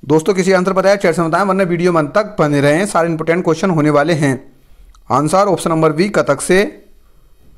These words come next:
भारत में कितने पिन कोड डाक क्षेत्र हैं दोस्तों?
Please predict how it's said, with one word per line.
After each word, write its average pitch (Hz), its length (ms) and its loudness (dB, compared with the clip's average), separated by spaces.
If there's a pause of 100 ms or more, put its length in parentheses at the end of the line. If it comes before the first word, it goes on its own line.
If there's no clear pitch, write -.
(880)
भारत 135 440 -2
में 202 160 -2
कितने 180 280 -2
पिन 180 220 -2
कोड 180 260 0
डाक 170 220 -2
क्षेत्र 139 440 -2
हैं 147 100 2
दोस्तों? 156 480 2